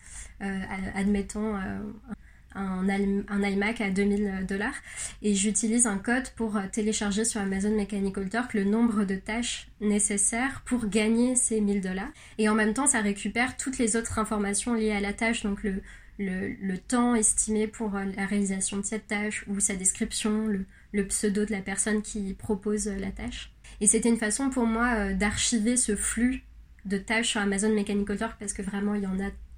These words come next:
énormément et tout va à un rythme assez im-,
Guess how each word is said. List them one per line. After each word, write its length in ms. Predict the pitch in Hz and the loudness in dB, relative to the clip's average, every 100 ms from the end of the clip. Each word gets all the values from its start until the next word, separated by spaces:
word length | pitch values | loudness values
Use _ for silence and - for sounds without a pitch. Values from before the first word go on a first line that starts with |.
| - - | -10 -2
énormément 600 | 220 208 208 202 220 262 - - - | 2 4 4 4 4 0 -6 -8 -4
et 120 | 208 | -4
tout 300 | - 262 254 | 0 4 4
va 420 | 214 226 226 208 | 4 4 2 2
à 80 | 190 185 185 | 2 0 0
un 120 | 196 190 | 2 2
rythme 380 | 190 247 233 | 4 2 2
assez 320 | 196 190 - 208 | 2 2 2 0
im-, 220 | 190 | -2